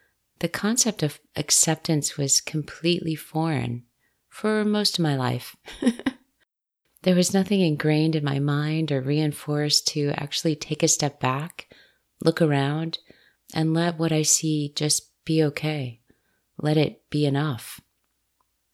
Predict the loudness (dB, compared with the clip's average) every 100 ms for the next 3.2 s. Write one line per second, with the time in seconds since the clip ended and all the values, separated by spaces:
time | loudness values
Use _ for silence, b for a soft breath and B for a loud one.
0 | _ _ _ _ _ _ _ 0 2 2
1 | 0 0 0 0 0 0 0 0 0 0
2 | -2 0 2 2 2 0 2 2 2 -2
3 | -6 -10